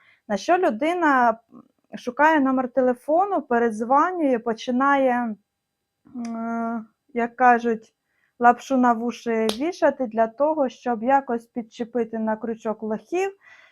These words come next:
і, відповідно, йому це на карточку капала зарплата. Так, е, во-, взагалі-то він давив на те, що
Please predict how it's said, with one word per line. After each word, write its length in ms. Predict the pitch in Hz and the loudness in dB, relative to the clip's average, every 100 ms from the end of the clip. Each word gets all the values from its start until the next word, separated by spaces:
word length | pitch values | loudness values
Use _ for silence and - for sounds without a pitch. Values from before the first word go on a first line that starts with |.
| _ _ | _ _
і, 140 | 339 | -4
відповідно, 600 | 359 254 262 247 311 277 240 | -2 0 0 0 -2 -2 -2
йому 420 | 226 233 269 285 | -2 0 0 0
це 300 | - 262 247 | 0 0 0
на 140 | 226 | -2
карточку 520 | 226 254 262 226 - | 0 -2 -2 -12 -12
капала 680 | 214 226 233 220 220 214 208 208 _ _ _ _ _ _ _ _ _ | -2 -2 0 0 0 0 -4 -12 _ _ _ _ _ _ _ _ _
зарплата. 840 | 233 196 226 233 247 214 196 196 190 190 _ _ _ _ - _ _ _ _ _ _ _ _ | -6 0 0 2 4 4 2 -8 -12 -16 _ _ _ _ -20 _ _ _ _ _ _ _ _
Так, 440 | 269 233 196 _ 208 | 6 6 4 _ -2
е, 680 | 202 202 196 196 196 196 | 0 2 2 4 4 2
во-, 500 | 196 240 294 269 214 | 2 6 6 6 0
взагалі-то 840 | 220 220 254 262 285 349 320 285 262 | -2 4 4 6 2 0 4 4 4
він 360 | 240 294 269 | 2 2 4
давив 360 | 269 262 277 254 | 4 6 4 4
на 160 | 254 | -2
те, 340 | 247 302 330 370 | 0 2 2 0
що 720 | - - _ 262 226 196 | -8 -16 _ 2 4 4